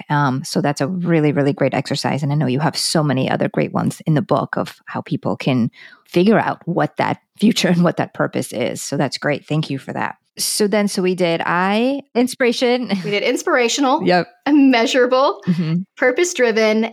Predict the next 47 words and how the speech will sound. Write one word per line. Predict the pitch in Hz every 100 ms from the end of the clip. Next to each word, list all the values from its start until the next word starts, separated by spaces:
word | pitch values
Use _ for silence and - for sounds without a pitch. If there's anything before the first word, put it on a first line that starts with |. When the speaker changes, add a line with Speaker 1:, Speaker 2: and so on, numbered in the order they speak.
| -
Speaker 2:
And | 214 214 220
then | 233 226 220 -
the | 226
next | 240 330 494 -
two | 403 262 -
I | 208
like | 202
to | 202
do | 202
together, | 190 180 180 - -
adaptable | 196 214 220 277 285 294 349 -
and | 226 214
challenging. | - 190 185 185 - -
So | -
that's | 220 226
our | 247 226
A | 214 202 196
and | 196
our | 185
C. | 180 - 151 147 - _ _ _ _
And | 254
I | 277
like | 508
to | 539
do | 381
these | 269 262
together | 285 214 196 208
because | 208 208 233 226 220
it's, | 247 240 -
it's | 339 415
important | 403 523 523
to | 392
challenge | - 269 330 254 185
ourselves. | 185 - - - - -
It's | 247 247
really | 247 277 370 269 226
when | 214 214
we | 214
get | 196 214 226 214
out | 202 202 202
of | 196
our | 196 190 190 190 202
little, | 196 196 196 196 208
you | 196
know, | 185
comfort | - - 294 226
zone, | 226 196 - 208